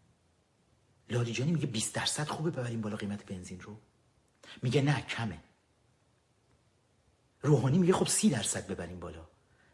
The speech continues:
میگه نه کمه. آقا چهل درصد، رئیسی میگه پنجاه درصد، نه کمه. خامنه‌ای میگه بکنیدش سه برابر، پای من.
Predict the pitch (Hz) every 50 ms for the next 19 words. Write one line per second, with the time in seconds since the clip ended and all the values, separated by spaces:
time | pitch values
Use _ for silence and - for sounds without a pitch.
0 | _ - 131 120 208 180 196 190 147 123 - - 175 170 139 - - - - _
1 | _ _ _ _ _ _ _ _ - - - - - 151 185 240 240 - - 156
2 | 170 269 285 233 156 120 113 - - - 87 78 - - - - - _ _ _
3 | _ _ _ _ _ - - 120 123 - - 208 190 175 208 - - 160 147 -
4 | 240 233 - - 117 110 - - - 85 - - - - - - - _ 131 170
5 | 202 170 - - - - - - - 220 240 180 104 78 - - - _ _ _
6 | _ _ _ _ _ _ _ _ _ _ _ _ - - - 120 123 120 120 123
7 | 147 156 135 110 - 127 117 - - - 143 135 127 120 123 123 - - - -
8 | 135 127 104 78 78 78 76 - - - - - - - - _ _ _ _ _
9 | _ _ _ _ _ _ _ _ _ _ _ _ _ _ _ _ _ _ - -
10 | 90 92 104 101 92 98 107 110 92